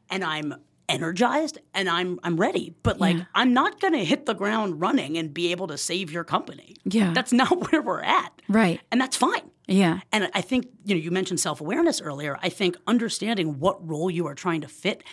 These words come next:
Speaker 1: and really playing that up
Speaker 2: Yeah.
Speaker 1: is important.
Speaker 2: What I'm really appreciating in listening to you, well, one, the whole ethos of this podcast for me, the reason I've invested so much of myself into it, close to ten years now,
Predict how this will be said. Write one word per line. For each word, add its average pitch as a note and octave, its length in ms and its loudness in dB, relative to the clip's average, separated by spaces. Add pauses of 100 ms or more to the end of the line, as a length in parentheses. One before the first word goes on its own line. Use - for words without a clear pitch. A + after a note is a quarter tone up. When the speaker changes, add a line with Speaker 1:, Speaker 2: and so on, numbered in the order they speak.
(140)
Speaker 1:
and D#3 260 -4
really G3+ 220 0
playing F3 500 0
that C3+ 260 -6
up - 260 2 (120)
Speaker 2:
Yeah. F3+ 380 6 (120)
Speaker 1:
is F3+ 80 -8
important. - 460 -8
Speaker 2:
What B3 160 2
I'm B3 120 2
really D4+ 220 2
appreciating F3+ 1000 0
in F3 360 0
listening F#3 380 0
to - 160 -2
you, D#3 440 0 (600)
well, F#3+ 180 4
one, F#3+ 680 2
the - 120 -2
whole A3+ 280 0
ethos F#3 580 0
of F#3 280 0
this F3 160 -6
podcast E3+ 680 -2
for E3+ 120 -8
me, F3 220 0
the E3 100 -2
reason E3 280 -2
I've E3+ 200 2
invested D#3+ 520 -2
so F3 260 0
much E3 260 -2
of E3 60 -6
myself D#3 500 -2
into D#3+ 240 -4
it, D3 100 -4
close E3 220 -4
to - 120 -10
ten E3 380 -4
years E3+ 280 0
now, D#3 320 0